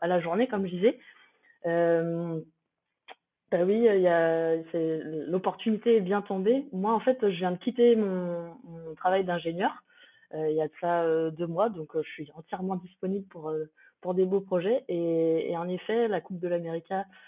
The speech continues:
et, euh, et le bateau français qui, qui se met en place, enfin les bateaux français, vu qu'il y a trois équipes,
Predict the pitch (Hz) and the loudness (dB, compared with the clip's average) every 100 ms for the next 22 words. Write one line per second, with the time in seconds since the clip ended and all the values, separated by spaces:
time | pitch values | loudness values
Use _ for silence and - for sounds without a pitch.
0 | - _ - 165 165 151 147 143 143 - | -20 _ -6 0 2 2 0 -2 -2 -4
1 | 156 151 160 185 - 185 - 185 180 _ | -6 -2 -2 -2 -4 -6 -2 -4 -4 _
2 | _ _ _ 165 156 156 175 170 170 160 | _ _ _ -8 -6 -6 -8 -8 -4 -4
3 | 147 208 226 - 135 185 185 147 156 - | 0 -2 -2 -10 -2 0 0 -4 -10 -10
4 | 151 - 208 151 - - - 147 147 156 | -10 -10 -12 -14 -14 -14 -10 -10 -10 -8
5 | 240 240 | -8 -8